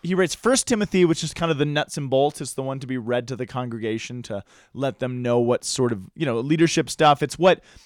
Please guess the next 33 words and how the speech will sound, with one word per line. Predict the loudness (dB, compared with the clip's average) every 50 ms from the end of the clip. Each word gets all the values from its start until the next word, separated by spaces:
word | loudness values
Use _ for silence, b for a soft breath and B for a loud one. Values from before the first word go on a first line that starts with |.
| b b
it's | -4 -4 0 4
what | 6 6 6 6
a, | 2 0 0 0 -2 -2
a |
Roman | 2 4 4 4 4 4 0
emperor | -2 -2 -4 -2 0 2 2 2 2
would | 2 0 -4 -4
send | -6 -2 -2 -2 -2 -2 -6 -8
when | -6 -6
he | -4
was | -4 -4 -4
installing | -6 -10 -6 -4 -4 -4 -4 -4
a | -4
new | -4 -4 -6
governor, | -4 -2 -4 -2 -2 -2 -6 -6 -6 -8
so | -4 -2 0 0
everyone | 0 0 -2 -2 -2 -2
would | -2 -2
understand | -2 -2 -4 -6 -10 -8 -6 -6 -6 -4
that | -4
he | -6
has | -6 -6 -6
the | -8 -8
authority | -6 -4 -4 -2 -2 -4 -6
of | -6 -8 -10
the | -16
king. | -14 -12 -12 -12 -12 -14 -16 -16 B B B B B B B B B B
Second | -4 0 4 6 6 6 4 0 -2 0
Timothy | -2 -2 -2 -4 -2 -2 0 0
is | 0 0
a | -2
much | -6 -6 -8 -8 -8
more | -10 -10